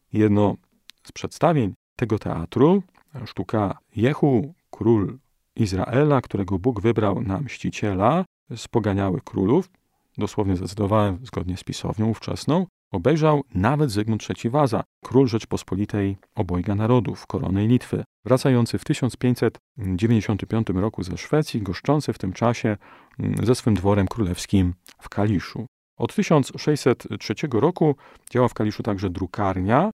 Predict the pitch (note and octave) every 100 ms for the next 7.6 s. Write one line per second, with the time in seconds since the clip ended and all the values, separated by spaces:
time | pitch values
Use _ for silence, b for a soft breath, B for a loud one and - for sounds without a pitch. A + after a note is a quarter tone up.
0 | _ _ - C#3+ D#3 B2+ - E3 C#3 -
1 | C3+ - A2+ A2 G#2+ G#2+ F#2 F3+ D#3+ C3+
2 | C3+ B2+ - A2+ G#2+ G2+ F#2+ B2+ - A#2
3 | G#2 F3 E3+ - A#2+ - F3+ G3+ _ -
4 | - B2+ - _ _ - - F3 - -
5 | B2 A2+ - A2 A2 G2+ F#2+ G2 G2 A#2+
6 | D3+ D3 A2 A2 G#2 - E3 - B2+ -
7 | A2 A2 G2 F#2 B2+